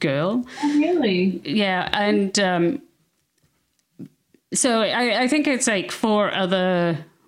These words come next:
Speaker 1: women out there, or, you know, if, if we had young girls listening to it, or, you know, or even, um, you know, participating in, in that meeting, um, I think it would be,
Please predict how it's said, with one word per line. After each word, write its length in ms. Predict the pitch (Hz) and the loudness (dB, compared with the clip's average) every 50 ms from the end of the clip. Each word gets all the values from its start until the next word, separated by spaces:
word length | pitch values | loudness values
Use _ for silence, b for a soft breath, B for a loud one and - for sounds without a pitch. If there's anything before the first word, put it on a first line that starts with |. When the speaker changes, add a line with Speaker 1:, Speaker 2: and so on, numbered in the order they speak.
| - | -4
Speaker 1:
women 260 | - 185 180 190 175 | -2 0 0 2 0
out 240 | 175 170 170 170 - | 0 0 -2 -2 -2
there, 340 | 196 185 180 175 175 175 170 | -2 -2 0 -2 0 0 0
or, 260 | 160 156 156 151 151 | 0 0 0 0 0
you 160 | 147 143 165 | 0 0 0
know, 260 | 170 156 135 135 131 123 | 0 0 0 -2 -2 -4
if, 320 | 135 143 - - - - - - - - | -4 -6 -8 -12 -18 -12 -12 -12 -6 -6
if 180 | - 151 - | -6 -4 -2
we 120 | 180 170 160 | -2 -2 -2
had 380 | 143 175 151 143 135 135 139 - | -2 -2 -2 -2 -2 -4 -6 -6
young 340 | - 160 165 160 156 160 151 | -4 -2 0 0 2 0 0
girls 400 | 151 170 170 156 156 156 151 151 | 0 0 0 0 0 0 0 0
listening 460 | 160 160 156 - - - 185 185 196 190 | -2 -2 -2 -2 0 0 0 0 0 0
to 380 | - 247 233 220 220 220 220 | 0 0 0 0 -2 -2 -2
it, 240 | 202 233 240 233 - | -2 -2 -2 -2 0
or, 320 | 226 190 170 160 147 151 - - _ _ _ - - | 0 0 0 0 -2 -4 -10 -20 _ _ _ -6 -2
you 180 | 208 190 185 | 0 0 2
know, 220 | 185 185 175 165 160 | 2 2 2 2 0
or 180 | 175 196 196 | 2 2 0
even, 560 | 196 196 190 180 196 180 175 175 165 151 - - | 0 0 0 0 2 2 4 4 2 2 0 -2
um, 420 | 175 175 156 143 139 135 151 165 160 - _ _ _ _ _ _ _ _ _ _ _ _ _ - - - - _ _ _ | -4 -2 -2 -2 -4 -4 -8 -10 -14 -16 _ _ _ _ _ _ _ _ _ _ _ _ _ -20 -20 -20 -20 _ _ _
you 140 | - 190 180 | -4 -2 -2
know, 180 | 160 143 151 - - _ _ _ _ _ _ _ _ _ | -2 -2 -6 -10 -18 _ _ _ _ _ _ _ _ _
participating 880 | - 196 202 170 - 190 170 - 185 - 185 175 170 170 - 185 170 170 | -2 0 0 0 0 0 0 -2 0 -2 -2 -2 -2 0 0 2 2 2
in, 200 | 160 160 160 - | 2 2 0 0
in 380 | - - 170 170 165 170 170 165 | 0 -2 0 2 2 2 2 2
that 200 | 165 151 - - | 2 0 0 0
meeting, 800 | 156 160 165 185 - - - 247 247 254 254 247 240 - - - _ _ - | 0 0 0 0 -2 0 0 2 2 2 4 2 2 0 -2 -8 _ _ -2
um, 720 | - 175 165 165 160 147 147 151 143 - - - - - - _ _ _ _ _ _ _ _ _ _ - - _ _ _ - _ _ _ _ _ _ _ _ | 0 2 2 2 2 2 2 2 2 0 -2 -4 -8 -8 -12 _ _ _ _ _ _ _ _ _ _ -20 -20 _ _ _ -20 _ _ _ _ _ _ _ _
I 100 | - 220 | 0 0
think 140 | 226 254 214 | 2 2 2
it 80 | 190 185 | 2 2
would 180 | 143 180 165 | 2 2 2
be, 340 | 170 190 170 160 156 143 - | 2 2 2 2 2 0 -2